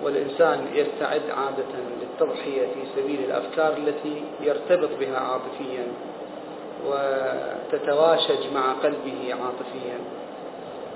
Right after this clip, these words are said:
وأما الأفكار التي تبقى في مستوى البراهين وفي مستوى العقل فقط دون أن تنزل إلى القلب ودون أن تتحول إلى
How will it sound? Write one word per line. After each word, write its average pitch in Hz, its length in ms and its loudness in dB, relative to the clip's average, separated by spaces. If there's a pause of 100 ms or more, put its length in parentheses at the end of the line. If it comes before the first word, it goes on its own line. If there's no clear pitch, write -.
وأما 147 260 0
الأفكار 156 480 4
التي 139 640 -2 (500)
تبقى 139 600 2 (280)
في 139 200 -4 (440)
مستوى 139 420 0 (880)
البراهين 139 880 2 (760)
وفي 147 320 -2
مستوى 143 300 0
العقل 139 360 0 (120)
فقط 135 280 0 (100)
دون 156 160 2
أن 143 260 -2
تنزل 147 380 2
إلى 135 120 0
القلب 151 380 2 (680)
ودون 156 320 2
أن 139 280 0
تتحول 147 540 4
إلى 131 480 2